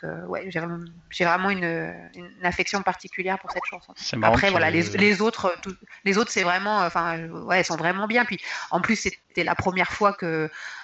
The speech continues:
Speaker 1: euh, que j'attendais un nouvel album du groupe, puisque moi, j'ai, quand j'ai connu Linkin Park, euh, c'était avec Hybrid Theory aussi.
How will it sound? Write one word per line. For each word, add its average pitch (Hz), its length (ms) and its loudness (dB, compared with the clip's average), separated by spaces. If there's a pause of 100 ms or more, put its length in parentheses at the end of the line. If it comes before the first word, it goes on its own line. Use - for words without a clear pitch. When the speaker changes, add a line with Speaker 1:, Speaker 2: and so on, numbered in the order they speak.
Speaker 1:
euh, 180 240 -8 (540)
que 180 120 4
j'attendais 196 600 6
un 202 120 6
nouvel 180 320 4
album 170 340 2
du 185 100 -2
groupe, 226 240 2
puisque - 280 -6
moi, 165 220 0
j'ai, 160 100 -4
quand 170 180 0
j'ai 165 100 -6
connu 170 260 -8
Linkin 170 320 -10
Park, - 280 0
euh, 160 300 -2
c'était - 180 0
avec 156 180 0
Hybrid 160 380 -6
Theory 160 340 -4
aussi. 240 320 -2